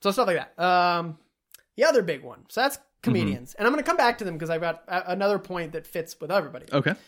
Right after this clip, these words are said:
Speaker 1: Musicians.
Speaker 2: Musicians.
Speaker 1: What are some things, think about musicians and think about them coming into acting. What are some things that you've observed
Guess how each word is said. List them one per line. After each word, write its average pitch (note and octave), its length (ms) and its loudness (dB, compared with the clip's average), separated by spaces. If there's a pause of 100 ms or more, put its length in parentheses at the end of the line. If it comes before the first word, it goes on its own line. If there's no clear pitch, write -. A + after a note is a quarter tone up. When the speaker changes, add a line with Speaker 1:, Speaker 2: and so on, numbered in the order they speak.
(340)
Speaker 1:
Musicians. B3 920 -4
Speaker 2:
Musicians. D#4+ 680 0 (1160)
Speaker 1:
What A4+ 140 0
are B4+ 100 4
some G#4+ 140 -6
things, D4+ 260 -2
think E4+ 160 -4
about D#4 180 4
musicians G#3 460 -2
and G3 80 -8
think G#3 100 -6
about F#3+ 240 0
them D#3+ 340 -6 (380)
coming F3+ 200 -6
into E3+ 100 -4
acting. D3+ 320 -6
What G#3+ 120 2
are B3+ 80 4
some A#3+ 180 -8
things F3+ 340 -8
that F3 80 -18
you've D#3+ 240 -8
observed D3 1000 -6